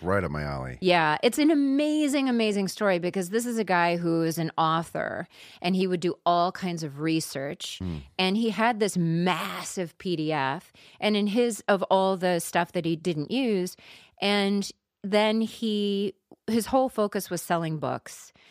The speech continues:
Speaker 2: And he thought, "Well, if I, I need people's email address so that I can send them a thing that I wrote a new book." So m-, maybe if I give them this massive P D F for free, they'll give me their email address.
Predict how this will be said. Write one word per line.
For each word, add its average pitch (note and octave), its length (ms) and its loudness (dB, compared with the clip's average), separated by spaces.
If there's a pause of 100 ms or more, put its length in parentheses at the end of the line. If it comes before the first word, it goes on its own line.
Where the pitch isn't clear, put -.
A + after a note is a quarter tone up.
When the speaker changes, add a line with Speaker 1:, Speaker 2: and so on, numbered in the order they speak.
(160)
Speaker 2:
And F3 120 0
he E3+ 100 2
thought, E3 420 2
"Well, E3+ 240 4
if F3 180 -2
I, D#3+ 460 2
I F#3+ 100 4
need G3+ 220 0
people's F#3+ 360 -4
email F3+ 380 0
address D3+ 480 -4
so - 240 -4
that E3+ 140 0
I E3 100 2
can E3 220 -4
send E3 260 0
them D#3 100 -2
a D#3 60 -4
thing D3+ 380 -4
that D3+ 160 -4
I C#3+ 80 -2
wrote C#3+ 220 0
a C3+ 40 -2
new C3 140 -2
book." - 340 -10 (400)
So F3+ 580 2 (840)
m-, G#3+ 80 2 (160)
maybe C4 380 2
if B3 100 0
I F3+ 100 4
give A3 420 2
them F#3+ 220 2
this E3+ 160 -2
massive E3 680 2
P F3 160 -2
D D3+ 120 0
F D3+ 160 0
for - 160 -8
free, F3 300 2
they'll D3+ 140 0
give D3+ 160 -4
me D3+ 140 -4
their C#3 200 -4
email D3 320 -4
address. - 440 -8